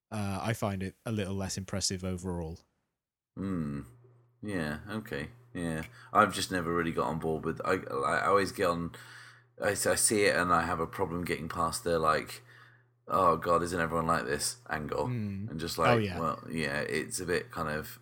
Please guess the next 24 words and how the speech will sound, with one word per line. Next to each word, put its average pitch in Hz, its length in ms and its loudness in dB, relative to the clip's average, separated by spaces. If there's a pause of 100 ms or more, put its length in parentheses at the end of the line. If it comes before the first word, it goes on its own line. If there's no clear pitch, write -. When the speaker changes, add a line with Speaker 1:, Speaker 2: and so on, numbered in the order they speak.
(120)
Speaker 2:
all 82 100 -2
right, 73 160 2
I 76 40 -2
get 73 240 0
it." 65 140 -2 (240)
You 80 80 -10
know 80 80 -2
what 76 100 -2
I 71 60 -4
mean? 69 240 -10
Stop - 340 -8
it. 67 160 -6 (720)
But 71 140 -2
yeah. 73 300 -2
Anyway, 78 300 -2
what - 220 0
the 233 60 -4
fuck 226 180 4
are 220 40 2
we 202 80 2
talking 220 240 2
about 104 180 2
this 73 180 -2
week? 71 340 -4